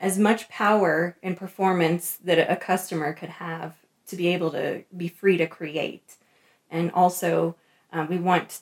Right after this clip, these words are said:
the design of the hardware to be something that they can create. We know our customers love to three D print,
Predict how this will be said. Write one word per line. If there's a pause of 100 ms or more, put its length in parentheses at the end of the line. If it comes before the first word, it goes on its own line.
the
design
of
the
hardware (100)
to
be
something
that
they
can
create. (380)
We
know
our
customers
love
to
three
D
print,